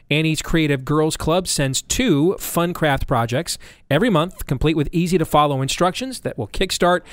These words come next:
her creativity through painting, beading, and more. Help your kids develop actual skills and master real world building or new crafting techniques while expressing their creativity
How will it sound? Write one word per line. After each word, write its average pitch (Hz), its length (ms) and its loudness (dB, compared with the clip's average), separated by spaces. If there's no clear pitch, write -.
her 233 140 4
creativity 165 680 0
through 127 240 -2
painting, 175 600 -2
beading, 165 380 0
and 156 160 -2
more. 110 260 -2
Help 233 180 2
your 285 120 -4
kids 175 260 2
develop 151 400 2
actual 208 520 0
skills 131 520 -4
and 131 180 -2
master 151 440 0
real 170 360 2
world 190 280 2
building 131 380 -2
or 175 160 4
new 196 240 2
crafting 196 560 0
techniques 117 600 -2
while 143 200 0
expressing 156 500 0
their 151 140 0
creativity 135 680 0